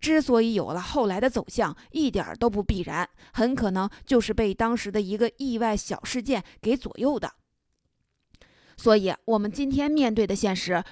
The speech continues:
只不过是这些偶然事件的历史枷锁而已，不是必然的，不是自然规律对我们的要求，那就是可以改变的。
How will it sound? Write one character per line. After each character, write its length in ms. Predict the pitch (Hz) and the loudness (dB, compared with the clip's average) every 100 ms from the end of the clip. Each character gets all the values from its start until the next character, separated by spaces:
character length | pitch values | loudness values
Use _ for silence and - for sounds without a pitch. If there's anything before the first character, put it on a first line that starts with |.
| - | -4
只 220 | 208 185 | 0 2
不 120 | 196 | 4
过 160 | 220 247 | 4 4
是 140 | 226 | 2
这 140 | 208 | 0
些 180 | 214 220 220 - | 0 2 0 2
偶 240 | 196 175 | 0 2
然 200 | 170 196 | -2 -2
事 220 | 220 277 | -2 -2
件 160 | 226 196 | 0 0
的 140 | 175 - - | -2 -4 0
历 140 | 233 | 0
史 200 | 185 160 | 0 -4
枷 260 | - 247 - | -2 0 -2
锁 180 | 185 | -4
而 160 | - 160 | -6 -6
已， 200 | 170 - _ - - - | -8 -12 _ -20 -12 2
不 120 | 214 | 2
是 100 | 226 | 2
必 140 | 208 | 0
然 220 | 190 156 | -2 -2
的， 140 | 180 175 _ - | -2 -2 _ -2
不 120 | 247 | 0
是 220 | 277 285 | 0 -2
自 180 | 269 302 | -4 -4
然 200 | 233 277 | -2 -2
规 180 | 302 311 | 0 0
律 180 | 277 190 - | 2 0 -2
对 140 | - 247 | 4 4
我 140 | 175 | 2
们 100 | - | -6
的 80 | 190 | 2
要 240 | 226 277 | 6 6
求， 220 | - 190 - _ - | 4 -6 -8 _ -2
那 140 | 202 | 0
就 140 | 190 | 2
是 260 | 190 196 175 | 0 -2 -4
可 260 | 175 - 214 | -4 0 2
以 120 | 247 | 0
改 220 | 247 - | -2 -6
变 260 | - 247 | 0 0
的。 100 | 185 | 0